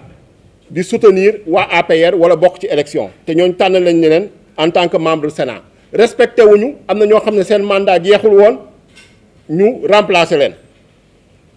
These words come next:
Également, am na ay consultation yu ñu waroon def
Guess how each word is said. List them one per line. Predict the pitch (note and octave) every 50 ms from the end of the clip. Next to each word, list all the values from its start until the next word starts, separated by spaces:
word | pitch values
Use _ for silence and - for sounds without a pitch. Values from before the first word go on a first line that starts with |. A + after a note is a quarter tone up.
| _ _ -
Également, | A3 A#3 B3 B3 A#3+ A#3+ A3+ A#3 A#3+ C4 C4+ - -
am | A3 G#3+ A#3
na | A#3 A#3+ A#3
ay | A#3 G3+ G#3+ G#3
consultation | - C4+ C4+ C4 C4 C4+ C4 G#3+ - A#3+ G#3+ G#3 G#3 - G#3+ F#3+ F#3+
yu | F#3+ G3+
ñu | A3 A3
waroon | A3 G#3 G#3 G3 F#3
def | E3+ D#3 - - - -